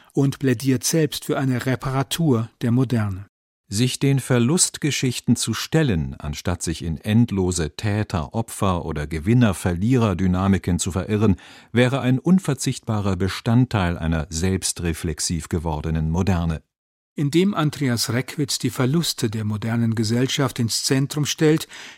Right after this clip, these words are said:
Speaker 1: gelingt es ihm in beeindruckender Weise, die Brisanz der aktuellen Situation zu verdeutlichen.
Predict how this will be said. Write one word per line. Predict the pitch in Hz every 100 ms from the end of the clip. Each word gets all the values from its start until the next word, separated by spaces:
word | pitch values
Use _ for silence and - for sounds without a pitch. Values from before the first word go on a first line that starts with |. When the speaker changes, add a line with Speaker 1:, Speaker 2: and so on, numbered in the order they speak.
| -
Speaker 1:
gelingt | 165 151 190 -
es | 175
ihm | - 175 175
in | - 127
beeindruckender | 117 - 160 185 - - 131 113
Weise, | 143 139 117 113
die | 117
Brisanz | 120 127 117 135 123 101 -
der | - -
aktuellen | 139 - - 147 127 117
Situation | 117 - 117 - - 120 110 110
zu | 110
verdeutlichen. | - 131 - 113 110 110 -